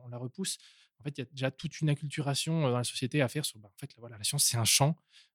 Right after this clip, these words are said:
Euh, il y a des acteurs qui n'ont pas tous les mêmes positions, parfois des contradictions entre disciplines, au sein des disciplines, et cetera. Donc déjà, réussir à, à complexifier tout ça. Et puis, du côté des scientifiques eux-mêmes, il y a quelque chose qui, m-, moi, me tient beaucoup à cœur. Alors, évidemment, je suis un jeune chercheur et je ne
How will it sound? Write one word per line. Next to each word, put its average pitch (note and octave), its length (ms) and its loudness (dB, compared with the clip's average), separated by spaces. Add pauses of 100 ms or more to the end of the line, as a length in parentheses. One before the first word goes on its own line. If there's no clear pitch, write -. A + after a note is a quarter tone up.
Euh, A2+ 140 -2
il G#2+ 40 -6
y A2+ 60 -8
a A2 60 -6
des A2 160 -6
acteurs C#3 320 2
qui - 80 -4
n'ont A2+ 60 -4
pas C#3 140 4
tous D3 200 -6
les D3 80 6
mêmes C#3 160 6
positions, C#3+ 520 6 (280)
parfois C3+ 180 2
des C3 80 2
contradictions C#3+ 580 4
entre C#3 200 2
disciplines, D3 480 0
au D3+ 80 -4
sein C3+ 160 0
des C3 80 0
disciplines, B2 440 -6
et C3+ 60 0
cetera. A#2+ 380 -6 (360)
Donc A#2+ 120 -2
déjà, B2 180 2
réussir C3+ 320 0
à, A2+ 140 4
à B2+ 140 -4
complexifier B2+ 500 -4
tout - 100 -16
ça. D#3+ 240 0 (400)
Et C#3 80 -6
puis, D#3 120 0
du E3+ 100 0
côté F#3+ 180 6
des E3+ 100 6
scientifiques D#3 520 2
eux-mêmes, F3+ 240 4
il E3+ 40 2
y C3+ 40 2
a - 20 2
quelque B2 100 -2
chose C#3+ 160 0
qui, - 140 -8
m-, A#2 120 -4 (440)
moi, C3+ 140 4
me C3 80 6
tient B2+ 160 2
beaucoup B2 240 2
à A2+ 80 6
cœur. E3 240 10
Alors, G#2+ 180 2
évidemment, A2+ 240 -6
je - 80 -2
suis - 80 -4
un A2 60 -2
jeune A2 160 -6
chercheur B2+ 380 0
et G#2 80 -6
je - 0 -
ne G2 40 -12